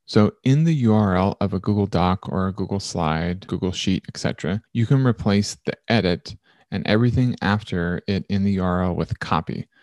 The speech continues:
If you do this, this will force the person that you're sending this to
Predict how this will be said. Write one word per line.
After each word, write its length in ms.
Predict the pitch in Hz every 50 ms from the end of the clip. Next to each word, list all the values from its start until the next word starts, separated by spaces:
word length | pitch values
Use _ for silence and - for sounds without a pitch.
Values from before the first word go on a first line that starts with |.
| _ -
If 180 | 117 - -
you 100 | 107 104
do 260 | 98 101 123 165 180
this, 260 | 139 104 90 92 101 -
this 280 | - 117 113 - -
will 120 | - 98 95
force 500 | - - - - 127 131 151 160 - -
the 100 | - 110
person 300 | - - 117 - - 107
that 120 | 95 -
you're 140 | - - 92
sending 580 | - - - - - 151 156 151 131 113 101 92
this 220 | 80 85 - -
to 420 | - - - 90 85 85 92 98